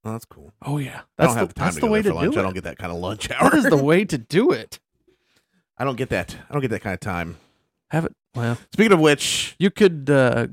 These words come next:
Speaker 1: Yeah.
Speaker 2: Grubhub it.
Speaker 1: We have a Grubhub in, uh,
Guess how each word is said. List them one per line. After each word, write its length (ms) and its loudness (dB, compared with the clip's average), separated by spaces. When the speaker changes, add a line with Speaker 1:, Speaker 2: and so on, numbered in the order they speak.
Speaker 1:
Yeah. 180 -12
Speaker 2:
Grubhub 400 0
it. 200 -2
Speaker 1:
We 40 -4
have 100 -2
a 40 -16
Grubhub 400 -8
in, 100 -8
uh, 140 -10